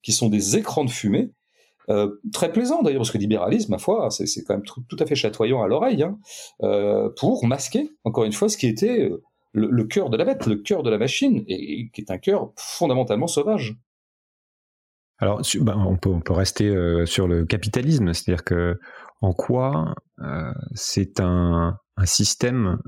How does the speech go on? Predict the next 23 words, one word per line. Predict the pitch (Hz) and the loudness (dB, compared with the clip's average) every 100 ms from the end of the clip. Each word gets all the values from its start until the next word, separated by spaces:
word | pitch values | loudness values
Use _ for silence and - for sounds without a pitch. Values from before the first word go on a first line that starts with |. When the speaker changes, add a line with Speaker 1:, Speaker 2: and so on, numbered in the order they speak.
| - | -10
Speaker 2:
structurant, | 104 - - - - 107 - - 104 98 127 160 113 | -8 -6 -6 -2 -2 -2 -2 0 0 2 0 -2 -2
enfin, | - | -4
ça | - 87 | -2 0
paraît | 80 80 | 2 2
un | 76 | 0
peu | 90 | 0
bête | 87 82 | 0 2
de | 85 | 0
dire | 98 95 | 0 0
ça, | 139 | 0
mais | 120 90 | 2 0
je | 92 | 0
voudrais | 92 85 | 0 0
avoir | 87 90 | 0 0
votre, | 87 - 87 | 0 0 0
à | |
partir | - - 123 | 0 -2 -2
de | 95 | 0
quel | 90 113 | 0 0
moment | 113 113 117 | 2 2 0
ça, | - 82 85 - - - | 0 0 -2 -8 -20 -18
ça | - 95 | -6 -4
commence ? | - 113 120 160 - - | 0 0 2 2 0 -4